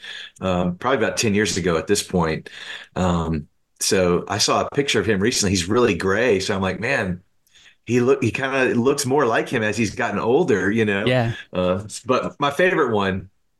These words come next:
Speaker 1: uh, of, of all of them, when you get into the book, you'll find, and, and, you know, we, we, we've talked a lot of this, so, so forgive us for the spoilers, and, and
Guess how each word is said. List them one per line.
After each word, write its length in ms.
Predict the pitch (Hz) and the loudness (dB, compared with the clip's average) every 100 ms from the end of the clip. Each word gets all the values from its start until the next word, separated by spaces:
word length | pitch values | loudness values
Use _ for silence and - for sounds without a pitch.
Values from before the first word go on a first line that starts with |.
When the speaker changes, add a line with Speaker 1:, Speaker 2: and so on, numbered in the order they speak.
| _ 110 | _ -4
Speaker 1:
uh, 360 | 104 101 - - | -2 -2 -4 -2
of, 160 | 110 - | 0 0
of 120 | 113 | 0
all 240 | 120 135 95 | 2 2 2
of 60 | |
them, 240 | 87 85 - - - - - | 0 -2 -6 -14 -18 -16 -4
when 120 | 98 | 0
you 100 | 127 | 2
get 180 | 123 135 | 2 2
into 100 | 117 | 2
the 100 | 98 | 2
book, 360 | 117 117 95 - | 2 2 2 0
you'll 100 | 95 | 0
find, 420 | - 95 92 90 | 0 -2 0 -2
and, 220 | 90 104 - | -2 -4 -2
and, 120 | 104 | 0
you 120 | 139 | 2
know, 120 | 123 | 2
we, 140 | 113 147 | 4 2
we, 320 | 147 165 143 | 4 2 4
we've 180 | 156 135 | 2 2
talked 280 | - 113 110 | 0 0 0
a 40 | |
lot 200 | 98 92 | 0 2
of 40 | |
this, 300 | 90 92 - | 2 2 0
so, 240 | - 113 101 | 0 0 0
so 240 | - 117 - | 0 -2 -2
forgive 380 | - 131 156 | -2 0 2
us 120 | 127 - | 0 2
for 100 | 107 | 2
the 80 | |
spoilers, 540 | 98 101 95 92 92 92 | 2 2 2 2 2 2
and, 180 | 98 | 0
and 140 | 113 | 0